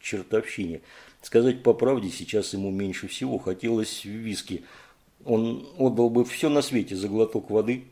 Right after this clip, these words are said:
чтобы прополоскать забитый землёй и песком рот. Он попятился от обугленного существа, оно не шелохнулось, не встало с песка. Кёрт молил Бога, чтобы оно было мертво.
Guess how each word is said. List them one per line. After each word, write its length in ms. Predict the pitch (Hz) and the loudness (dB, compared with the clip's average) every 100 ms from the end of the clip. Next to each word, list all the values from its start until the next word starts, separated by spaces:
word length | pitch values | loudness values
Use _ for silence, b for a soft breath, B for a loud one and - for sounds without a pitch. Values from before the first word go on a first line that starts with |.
| _ | _
чтобы 320 | - 107 92 | -6 -4 -4
прополоскать 680 | 107 107 110 104 - 120 98 | -4 -4 0 0 2 0 0
забитый 480 | 101 101 110 107 95 | 0 -2 -2 -2 -2
землёй 440 | 92 101 113 117 | -2 0 2 2
и 40 | |
песком 500 | 104 104 - - 101 | 0 -6 -8 -6 -2
рот. 320 | 101 98 82 - _ _ _ _ _ | 0 -2 -4 -14 _ _ _ _ _
Он 240 | - 104 95 - | -6 -4 -4 -12
попятился 640 | - 95 - - 113 - 104 | -6 -2 -2 0 -2 0 2
от 140 | 98 | 2
обугленного 640 | 110 107 110 98 95 95 92 | 0 0 -4 -2 -2 -4 -6
существа, 680 | - 85 101 - 131 127 131 B B - | -10 -12 -10 -4 2 2 0 B B -8
оно 440 | 98 98 92 87 | -4 -2 -2 -2
не 180 | 92 101 | -4 -4
шелохнулось, 800 | - 110 110 - 123 104 - - - | -4 -2 0 0 -2 -2 -8 -14 -8
не 100 | 104 | -8
встало 380 | - 110 101 | -4 0 0
с 80 | 95 | -2
песка. 500 | - 92 - 95 85 - b b _ | -10 -14 -8 -4 -6 -8 b b _
Кёрт 260 | 131 117 - _ | 0 0 -2 _
молил 340 | 120 113 135 135 | -2 0 2 -2
Бога, 380 | 110 95 82 | -2 -4 -4
чтобы 340 | 78 - 80 82 | -12 -12 -8 -6
оно 240 | 98 107 b b b | -6 -8 b b b
было 340 | 90 90 95 92 | -12 -6 -4 -2
мертво. 640 | 98 101 - 98 87 69 | -2 -4 -6 -10 -8 -10